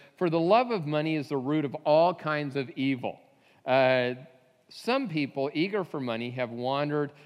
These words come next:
from the faith and pierced themselves with many griefs." And now,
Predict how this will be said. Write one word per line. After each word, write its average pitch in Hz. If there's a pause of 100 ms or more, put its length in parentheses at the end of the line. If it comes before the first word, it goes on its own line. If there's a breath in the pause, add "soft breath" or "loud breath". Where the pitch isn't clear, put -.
(140 loud breath)
from 147
the 147
faith 101
and 107
pierced 139
themselves 117
with 120
many 104
griefs." 131 (600 soft breath)
And 180
now, 170